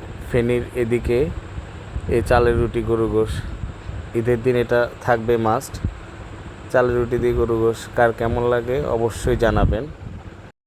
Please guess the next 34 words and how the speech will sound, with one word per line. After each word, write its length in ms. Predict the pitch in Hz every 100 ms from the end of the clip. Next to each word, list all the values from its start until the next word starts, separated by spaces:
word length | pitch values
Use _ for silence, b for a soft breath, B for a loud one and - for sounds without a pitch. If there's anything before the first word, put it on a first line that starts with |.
| - - -
আল্লাহর 280 | 123 127 123 -
কি 100 | 135 -
কুদরত, 420 | 123 113 107 117 - - - -
এই 200 | 110 104 - - - -
ঈদের 240 | 127 127 147 143
দিনের 240 | 151 151
গরুর 260 | 139 143 139
মাংস 340 | 131 120 -
ফ্লেভারটা 720 | 104 - 113 113 123 - 123
আর 280 | 120 110 113 -
টেস্টটা 320 | 127 127 -
এত 340 | 87 117 - 147
মজা 360 | 151 147 147
হয়, 240 | 131 117 127 - -
আপনি 260 | 110 123
অন্য 360 | 117 120 117 120
দিনের 280 | 117 117 113
গরুর 220 | 117 117
মাংসের 380 | 117 113 - 110 -
চেয়ে 240 | 127 123 - B B B B B -
এই 120 | - 135
খাবারটা 680 | - 151 151 - 139 135 151 - - -
অন্যরকম 540 | 180 175 160 151 131 123
একটা 260 | 113 120 110
টেস্ট। 280 | 107 98 117
মশলা 400 | 110 113 - 123
ছাড়া 460 | - 131 127 123
রান্না 220 | 120 120 120
করেন, 340 | 120 113 135 - -
এত 280 | 127 -
সফট, 720 | 131 - 127 120 127 - - 123
এত 200 | 127 147
মজা 340 | 131 117 120
হয় 220 | 110 113